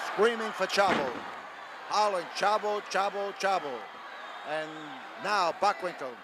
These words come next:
seeing a little breathing room here, sees the opportunity to pound some of the fight out of Chavo Guerrero.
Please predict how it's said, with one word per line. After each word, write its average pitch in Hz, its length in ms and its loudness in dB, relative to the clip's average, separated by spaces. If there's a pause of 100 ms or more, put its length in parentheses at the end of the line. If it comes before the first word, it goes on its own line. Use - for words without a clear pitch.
(460)
seeing 185 340 -2
a 175 60 2
little 185 300 -4
breathing 185 420 2
room 160 220 -6
here, 131 320 -4 (1300)
sees 180 300 -2
the 175 160 -2
opportunity 180 800 0
to 131 60 -4 (120)
pound 185 420 -2 (800)
some 185 240 0
of 180 60 4
the 170 80 0
fight 185 360 2 (240)
out 180 160 4
of 170 180 -8
Chavo 170 360 0
Guerrero. 147 460 -2